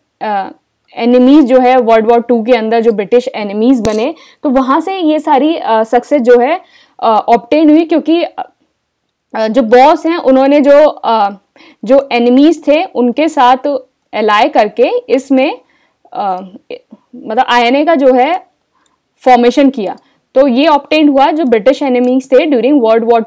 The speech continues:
two जो फॉर्म्ड हुए थे, वहाँ से ये सारा चीज़ फिलोसॉफिकल जो बेसिस है वो ऑब्टेन हुआ। फिर उसके बाद क्या हुआ कि गदर, अ, रिवोल्यूशनरीज हुए थे वर्ल्ड वॉर वन के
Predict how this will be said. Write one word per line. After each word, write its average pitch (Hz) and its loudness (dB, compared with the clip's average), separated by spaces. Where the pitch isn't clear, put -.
two 302 -4
जो 254 0
फॉर्म्ड 240 -2
हुए 226 0
थे, 262 -2
वहाँ 226 -6
से 320 -4
ये 247 0
सारा 208 -2
चीज़ 240 -10
फिलोसॉफिकल 233 -6
जो 226 0
बेसिस 196 -6
है 247 -2
वो 294 -4
ऑब्टेन 226 2
हुआ। 180 -8
फिर 403 -2
उसके 403 -4
बाद 392 4
क्या 370 2
हुआ 330 2
कि 359 -6
गदर, 277 0
अ, 247 4
रिवोल्यूशनरीज 254 2
हुए 262 4
थे 277 -2
वर्ल्ड 240 2
वॉर 254 4
वन 220 -2
के 262 0